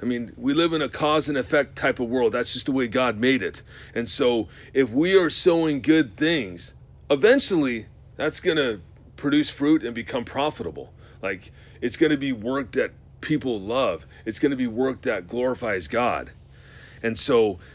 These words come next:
every, we, we all have character, and, but we can't keep that character in a vacuum. You know, for good or for worse, every day is gonna come with opportunities to share your testimony.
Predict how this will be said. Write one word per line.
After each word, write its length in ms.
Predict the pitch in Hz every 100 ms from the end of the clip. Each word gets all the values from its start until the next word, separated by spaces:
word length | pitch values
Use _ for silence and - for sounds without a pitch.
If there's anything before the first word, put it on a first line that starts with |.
| - - - - - - - - -
every, 240 | 170 202
we, 260 | 196 156 156
we 160 | 156 175
all 160 | - 185
have 240 | 180 135
character, 560 | - 156 135 - 64 - - - - - -
and, 280 | 143 131 139
but 160 | 165
we 100 | 165
can't 320 | 160 202 196
keep 220 | - 185 139
that 220 | 139 107
character 460 | - 160 147 135
in 80 | 120
a 60 | 104
vacuum. 560 | 113 110 90 87 73 69 - - - - -
You 80 | 139
know, 100 | 147
for 160 | 156
good 240 | 139 175 202
or 80 |
for 200 | 180 170
worse, 480 | 151 156 170 110 - - - - - -
every 240 | - 190 202
day 160 | 170 185
is 160 | 151
gonna 180 | 147 135
come 280 | - 151 139
with 160 | 135
opportunities 800 | 131 143 127 - 165 156 143 131
to 120 | - 123
share 340 | - 147 147
your 200 | 123 131
testimony. 640 | - 123 - 110 92 85